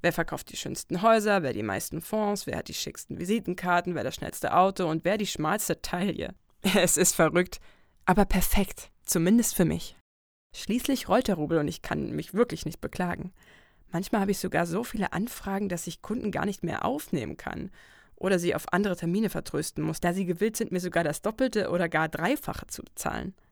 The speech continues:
Tatsächlich mache ich diese Arbeit aber nicht einmal des Geldes wegen, sondern weil ich wirklich dahinter stehe. Ich habe erkannt, wie wichtig gutes Aussehen hier in diesem Land ist und wie weit es einen bringen kann.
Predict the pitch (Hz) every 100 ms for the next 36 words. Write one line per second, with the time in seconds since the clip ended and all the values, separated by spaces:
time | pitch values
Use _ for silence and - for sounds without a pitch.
0 | _ - 170 - 180 214 180 170 165 165
1 | 165 - 156 170 - 156 151 170 - 165
2 | 160 - - 156 180 180 - - 92 -
3 | - - - _ _ - - - - 185
4 | 196 196 180 180 - 233 247 - 156 151
5 | - - - - - - - _ - 185
6 | 214 214 202 220 220 214 214 - 226 -
7 | 208 202 - 220 226 165 156 143 151 -
8 | 170 - - - 160 170 165 185 - -
9 | 190 196 190 240 - - 170